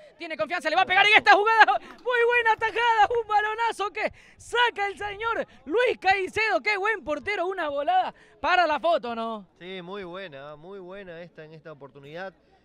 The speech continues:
Speaker 2: Eh, ¿quién fue el que termina rematando? Me parece que era de parte de Brian,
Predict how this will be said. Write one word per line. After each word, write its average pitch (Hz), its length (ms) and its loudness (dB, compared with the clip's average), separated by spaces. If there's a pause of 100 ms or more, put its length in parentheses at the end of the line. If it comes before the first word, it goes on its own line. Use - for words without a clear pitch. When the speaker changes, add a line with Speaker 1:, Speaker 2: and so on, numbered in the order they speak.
(120)
Speaker 2:
Eh, 135 260 -20
¿quién 220 160 -16
fue 190 120 -14
el 160 40 -20
que 151 80 -16
termina 143 360 -16
rematando? 131 520 -16
Me 123 120 -20
parece 151 320 -18
que 151 180 -16
era 156 240 -12
de 131 100 -16
parte 143 260 -20
de 135 80 -16
Brian, 147 260 -18